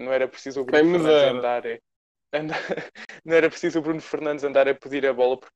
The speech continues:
Speaker 1: toda a gente metia a bola nele. Mas e-, ele pede, e viu-se, por exemplo, no último lance do Sporting Moreirense, pá, em que o Jovem podia ter feito outra coisa e remata à entrada da área. É verdade que é um remate perigoso, e,
Speaker 2: Um
Speaker 1: e
Speaker 2: remate
Speaker 1: se fosse
Speaker 2: muito
Speaker 1: gol,
Speaker 2: perigoso.
Speaker 1: toda a gente,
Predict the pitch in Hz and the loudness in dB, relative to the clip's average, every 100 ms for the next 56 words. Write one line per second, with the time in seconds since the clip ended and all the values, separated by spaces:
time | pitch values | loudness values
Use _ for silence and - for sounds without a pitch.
0 | _ 120 120 120 123 - 120 117 113 113 | _ -2 0 -2 -8 -14 -4 0 2 0
1 | 113 113 113 - _ _ _ 147 147 156 | 0 -2 -6 -6 _ _ _ -8 -4 2
2 | 165 165 180 180 175 135 143 143 160 - | 2 2 4 2 0 -8 -6 -4 -6 -6
3 | 160 151 151 151 143 143 151 - 156 143 | -12 -10 -10 -8 -8 -8 -10 -8 -8 -4
4 | 127 120 - - 127 131 - 135 131 127 | -4 -4 -12 -18 -14 -14 -6 -6 -6 -6
5 | 127 123 123 123 _ _ _ _ _ _ | -4 -4 -4 -8 _ _ _ _ _ _
6 | 143 - 120 - 131 131 135 - 139 135 | 0 0 -2 -12 -4 -2 -2 -6 -6 -2
7 | 139 - 131 139 143 135 143 143 139 - | -2 -2 -4 -4 -4 -2 -2 -2 -4 -4
8 | 143 135 139 139 135 135 143 143 120 110 | -4 0 -2 -2 0 2 2 0 0 -4
9 | 117 127 131 139 135 - 135 131 - 135 | -4 -2 -2 -4 -8 -4 -6 -6 -4 -4
10 | 131 139 165 _ _ _ 127 123 - 107 | 0 -2 -4 _ _ _ -12 -10 -8 -6
11 | 123 95 101 110 113 113 - 135 110 107 | -4 -4 -4 -2 0 2 2 4 4 2
12 | 131 131 143 | 2 0 -6